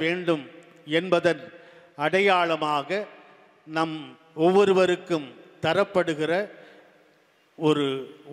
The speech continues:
ஒட்டுகை, ஸ்டிக்கர் ஒன்றை பேராயர் அவர்கள் இப்போது மக்களுக்கு தருகிற வண்ணம் நமது உயர் மறை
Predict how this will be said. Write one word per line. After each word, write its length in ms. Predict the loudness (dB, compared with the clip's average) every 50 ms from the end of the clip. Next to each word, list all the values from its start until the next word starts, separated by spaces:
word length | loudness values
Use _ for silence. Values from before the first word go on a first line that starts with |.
| 2 2
ஒட்டுகை, 460 | 2 2 2 0 2 2 2 -2 -2 -4 -8 -14 -20 -20 -20 -20 -20 -20 _ _ _ -20 -10
ஸ்டிக்கர் 500 | -2 -2 -2 -2 0 0 0 0 0 -2 -10 -8 -6 -6
ஒன்றை 300 | -4 -2 -2 0 0 -2 -2 -6 -12 -20 -20 -20 -20 -20 -20 _ _ _ -2
பேராயர் 600 | 2 2 4 4 4 4 4 2 2 0 -2 -2 -2
அவர்கள் 320 | -2 -2 -2 -4 -6 -6 -8 -12 -16 -20 -20 -20 -20 -20 _ -14 -12 -12
இப்போது 420 | -10 -6 -4 -4 -2 -2 -2 -2 -4 -4 -6 -10 -14 -20 -20 _ -20 _ _ _ _ _ _ _ _ _ _ _ _ _ _ _ _ _ _ _ _ _ _ _ _ -6
மக்களுக்கு 600 | -4 -4 -2 0 0 2 2 0 0 -2 -4 -2 -2 -2 -4 -4 -2 -2
தருகிற 340 | 0 0 0 0 0 2 2 2 0
வண்ணம் 340 | -2 -2 -2 -2 -4 -4 -6 -12 -20 -20 -20 -20 _ _ _ _ _ -8 -2 -2
நமது 320 | 0 0 0 0 0 -2 -2 -2 -4 -6 -8 -14 -20 -20 -20 -20 _ _ -18 -18 -18 _ _ _ _ _ _ _ _ _ _ _ _ _ _ _ _ _ _ _ _ _ _ _ _ _ _ _ _ _ -4 2
உயர் 340 | 4 4 4 4 4 2 0 0 2
மறை 200 | 2 4 4 2